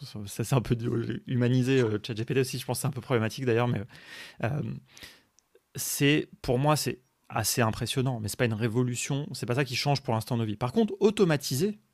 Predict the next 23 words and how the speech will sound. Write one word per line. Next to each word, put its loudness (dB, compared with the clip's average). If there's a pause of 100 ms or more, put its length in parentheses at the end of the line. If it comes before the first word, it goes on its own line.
(580)
franchement, -2
j'ai, 0
j'ai, -2
j'ai, -6
j'ai -2
des 0
usages 4
effectivement 0
que -2
je -10
trouve, 0
euh, 2
assez -4
intéressants -2
maintenant. -4
Enfin, -8
je -12 (180)
parle 0
tout -8
le -6
temps 0
là -2
de -2